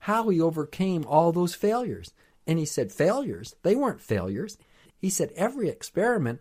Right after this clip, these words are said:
I learned something. I learned another way. It didn't work." Do you see the attitude here? The attitude that failure is just part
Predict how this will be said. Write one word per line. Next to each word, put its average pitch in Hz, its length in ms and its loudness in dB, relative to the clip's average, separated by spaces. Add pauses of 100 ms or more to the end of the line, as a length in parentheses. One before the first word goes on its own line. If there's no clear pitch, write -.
(120)
I 160 100 4
learned 240 340 0
something. - 360 -6 (680)
I 120 140 0
learned 170 440 0
another 160 380 0
way. 139 420 -2 (260)
It 120 200 -8
didn't 117 300 -4
work." 110 440 -6 (1200)
Do 147 100 -2
you 151 120 0
see 202 300 -2
the 190 200 -2
attitude 190 540 -4
here? 214 280 -8 (540)
The 160 160 0
attitude 202 600 0
that 147 240 0
failure 180 800 0 (180)
is 160 200 -2
just - 380 -6
part 170 540 -2